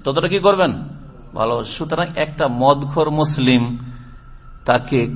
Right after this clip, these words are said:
কাফেরের মতো মনে করবেন না। হ্যাঁ, একটা মুসলিম জেনা করে নিয়েছে, সেজন্য সে ইহুদি নাসারা হিন্দু চেয়ে খারাপ হয়ে গেছে। হ্যাঁ, একটা, একটা বিদাতি মুসলিম বিদাত করে ফেলেছে, সেজন্য আপনার এমন ঘৃণা বিদাত এবং বিদাতির ওপর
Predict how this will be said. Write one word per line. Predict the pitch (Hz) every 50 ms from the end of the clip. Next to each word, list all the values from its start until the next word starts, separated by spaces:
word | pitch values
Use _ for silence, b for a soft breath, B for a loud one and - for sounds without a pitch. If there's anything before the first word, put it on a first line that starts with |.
| -
কাফেরের | - 139 135 139 - 151 139 135 127
মতো | 123 120 - 113
মনে | 101 98 90 87
করবেন | 87 - - 73 69 -
না। | - - - - - - - - - - - - - - - - - - - - - - -
হ্যাঁ, | 110 127 135 135 139 139 139 - - B B B B B B B B B B B
একটা | - 120 117 120 135 131 123 - - -
মুসলিম | 127 123 139 131 - - 139 147 131 123
জেনা | 107 113 135 135 151 151 147
করে | 147 156 156 147
নিয়েছে, | 147 139 139 139 139
সেজন্য | 139 - 143 135 127 143 139 139 131
সে | - 135 127
ইহুদি | 123 120 127 147 147 147
নাসারা | 139 135 131 - 147 143 135 123 -
হিন্দু | 110 117 131 139 135
চেয়ে | 135 151 139 139
খারাপ | - 131 123 120
হয়ে | 123 123 120 104
গেছে। | 101 - - - - - - - - - - - - - - - - -
হ্যাঁ, | 123 139 143 147
একটা, | 156 160 160 139 151 156 143 135 135 135 135 139 143 139
একটা | 147 139 147 147 156 139 131 123 123 - B B B B
বিদাতি | - 135 143 147 151 147 156 151
মুসলিম | 151 147 - 156 156 151 135 123
বিদাত | - 143 156 180 180 175
করে | 180 175 165 147
ফেলেছে, | - 165 165 160 135 147 151
সেজন্য | 151 156 151 151 156 143 135
আপনার | 143 147 160 156 127
এমন | 101 117 151 208 240 220 165
ঘৃণা | 123 143 170 190 180 160
বিদাত | 143 151 165 156 165 151 151 165
এবং | 160 147
বিদাতির | 151 170 156 156 156 160 151
ওপর | 139 123 123 117